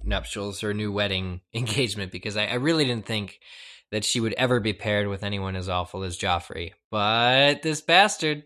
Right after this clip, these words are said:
<laughs> Ramsay, or no longer bastard, uh, the correctly born son of Roose Bolton, Ramsay Bolton, is now dotting his I's and crossing his T's and, and playing the role of this lord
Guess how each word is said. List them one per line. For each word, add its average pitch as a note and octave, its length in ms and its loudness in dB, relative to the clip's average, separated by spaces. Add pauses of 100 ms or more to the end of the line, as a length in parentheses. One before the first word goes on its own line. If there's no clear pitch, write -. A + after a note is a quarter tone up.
<laughs> C#3 720 -12
Ramsay, A#2+ 760 0
or A2 140 0
no C3 200 4
longer A2+ 300 2
bastard, F#2 600 -2
uh, F#2 260 0 (260)
the F2+ 460 -6 (340)
correctly C3 380 -2
born F2+ 600 -4 (180)
son F#2 380 -4
of G2+ 200 -8
Roose G2 200 -6
Bolton, F#2 480 -6 (340)
Ramsay G#2+ 540 0
Bolton, F#2 600 -4
is A#2 260 -4
now C#3 760 4
dotting B2 320 2
his B2 120 -2
I's A#2+ 200 2
and A#2+ 100 -4
crossing A2+ 320 -2
his A2 140 -6
T's G2+ 360 -4
and, G2 160 -6
and G2 260 -6
playing G#2+ 500 -2
the F#2+ 160 -4
role G#2 280 0
of F#2+ 140 -4
this G2 240 -8
lord G#2+ 500 -2